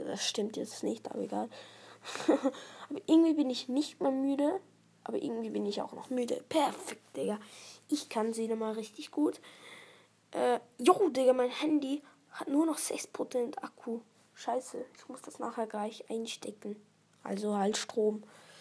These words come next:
Och man, Digga, da muss ich wieder runterlaufen. Muss ich das Kabel holen. Muss wieder hochgehen.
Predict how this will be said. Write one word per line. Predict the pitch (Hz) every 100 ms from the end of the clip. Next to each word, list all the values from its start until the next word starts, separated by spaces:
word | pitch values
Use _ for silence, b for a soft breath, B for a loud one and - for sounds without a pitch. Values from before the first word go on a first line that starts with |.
| B B B B B B _
Och | - 311 339
man, | - - 165
Digga, | - 135 - -
da | -
muss | - 277
ich | 302
wieder | 302 294 -
runterlaufen. | 247 294 311 320 294 285 269 277 - 285 262 -
Muss | 240 277 311
ich | 311
das | 311 285 277
Kabel | - 294 277 311
holen. | 254 247 247 247 247 247 B B B B
Muss | 277 254
wieder | 262 247 247 240
hochgehen. | 277 294 - - 277 254 254